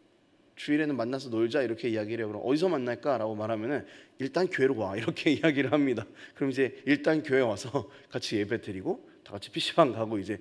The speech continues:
뭔가 찍고 가는 듯한 그런 느낌이 있었는데, 이런 것들은 사실은 주일의 안식일의 정신을 바로 지키고 있는 것은 아니라는 것이죠. 하나님의 은혜가 훼손되었다면 잘못된 것입니다.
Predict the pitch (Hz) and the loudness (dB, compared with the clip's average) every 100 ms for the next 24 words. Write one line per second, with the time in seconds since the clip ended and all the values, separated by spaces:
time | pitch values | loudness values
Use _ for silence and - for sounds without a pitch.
0 | - - - 127 123 254 - - 226 202 | -10 -12 -4 -4 -2 -6 -4 -2 6 8
1 | 190 160 160 135 151 143 120 123 151 151 | 8 4 0 -2 0 0 0 0 2 2
2 | 120 107 131 117 110 127 101 - - - | 2 0 -2 -2 -2 -4 -6 -12 -12 -8
3 | 139 196 208 202 175 160 160 165 165 160 | 0 2 2 0 -2 -2 -2 -2 -2 -4
4 | 170 165 156 156 - - - 156 170 170 | -4 -2 -4 -6 -16 -10 -2 2 2 2
5 | 196 202 127 139 170 165 160 123 143 160 | 2 0 0 -2 2 0 2 -2 -2 -6
6 | 120 131 165 170 170 - - 156 - 170 | -4 0 2 2 -2 -10 -6 -6 0 2
7 | 143 147 139 151 135 123 113 127 120 110 | 4 4 2 0 -2 -4 -2 -2 0 -2
8 | 101 101 - - - _ _ _ _ _ | -4 -8 -12 -14 -18 _ _ _ _ _
9 | _ _ _ _ - - - - - 233 | _ _ _ _ -20 -20 -20 -20 0 4
10 | 240 226 208 131 156 170 165 160 196 190 | 4 6 4 4 4 4 4 4 4 4
11 | 208 185 175 165 143 135 110 120 131 113 | 0 2 0 0 -2 -2 -4 -4 -4 -6
12 | 104 101 104 98 101 | -6 -8 -10 -14 -16